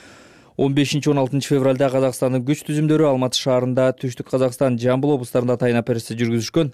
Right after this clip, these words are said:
Анын алкагында Жогорку Кеңештин мурдагы депутаты менен кошо Кыргызстанда дагы эки жараны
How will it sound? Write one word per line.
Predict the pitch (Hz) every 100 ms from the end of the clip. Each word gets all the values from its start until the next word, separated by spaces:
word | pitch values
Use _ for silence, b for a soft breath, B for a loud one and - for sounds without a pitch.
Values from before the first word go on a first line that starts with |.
| -
Анын | 117 127
алкагында | 123 139 143
Жогорку | 135 123 117
Кеңештин | 127 117 120 120
мурдагы | 120 117
депутаты | 117 113 120 117
менен | 123 127
кошо | 127 151
Кыргызстанда | 135 123 117 123 120
дагы | 117 123 143 147 B B B B
эки | 135 139 139 160
жараны | 135 131 127 135 135